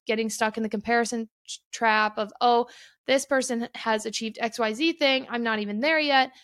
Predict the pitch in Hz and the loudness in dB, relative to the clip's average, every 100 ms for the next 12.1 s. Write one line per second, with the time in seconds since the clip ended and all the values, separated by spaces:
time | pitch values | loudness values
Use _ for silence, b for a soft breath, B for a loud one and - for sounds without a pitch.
0 | b _ _ _ 233 254 220 202 196 220 | b _ _ _ 0 2 0 -4 -6 -6
1 | 208 220 294 349 349 320 294 294 294 285 | -6 -4 2 2 2 0 2 0 0 0
2 | 277 214 - 262 277 247 220 208 - 339 | 2 0 0 0 2 0 -2 -2 2 2
3 | 349 294 302 285 285 247 220 277 330 320 | 2 -2 -2 -2 0 -2 0 2 2 0
4 | 302 285 262 214 208 208 208 202 202 _ | -4 0 2 2 0 -2 -2 -4 -6 _
5 | 220 214 214 254 285 254 226 214 214 208 | -6 -4 -4 -2 0 0 0 -2 -6 -8
6 | 208 - 285 285 269 254 _ _ _ _ | -8 -2 2 4 2 0 _ _ _ _
7 | _ - - 254 277 330 359 320 254 269 | _ -10 -6 -2 0 2 0 -2 -4 -6
8 | 254 262 240 240 247 240 B B B _ | -4 -2 -2 0 0 -2 B B B _
9 | _ _ - 214 349 440 - - - - | _ _ -4 2 4 4 2 -2 -4 -6
10 | - - 220 277 339 330 330 - 285 339 | -10 -4 0 2 2 2 -2 0 0 0
11 | 392 220 190 214 214 - _ _ 240 220 | -2 -8 -4 -4 -6 -12 _ _ -16 -16